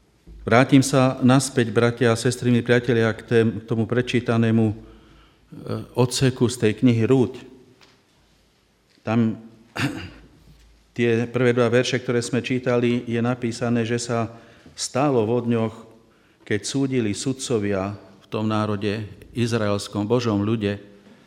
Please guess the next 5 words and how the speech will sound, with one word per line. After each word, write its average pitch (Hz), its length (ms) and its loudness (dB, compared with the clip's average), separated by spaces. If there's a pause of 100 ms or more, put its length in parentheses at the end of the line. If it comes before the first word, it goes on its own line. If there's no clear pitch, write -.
(1000)
Bola 120 240 4
to 120 160 0
veľmi 127 560 4
zvláštna 117 640 0
doba 113 400 0